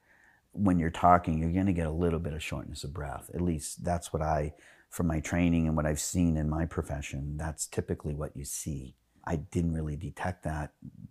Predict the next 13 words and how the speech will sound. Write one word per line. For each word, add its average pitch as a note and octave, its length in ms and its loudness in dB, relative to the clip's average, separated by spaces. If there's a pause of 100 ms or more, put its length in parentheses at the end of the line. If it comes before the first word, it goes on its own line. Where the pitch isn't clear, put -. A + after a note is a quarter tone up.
talking D#2 400 -6
with D2 160 -6
him D2 120 -8
on C#2 100 -10
the C#2 80 -10
phone, C#2+ 460 -8 (440)
that D2+ 160 -4
he D#2 100 -2
was C#2+ 140 -2
in D2 140 -2
any C#2+ 180 -2
respiratory - 540 -10
distress. - 680 -14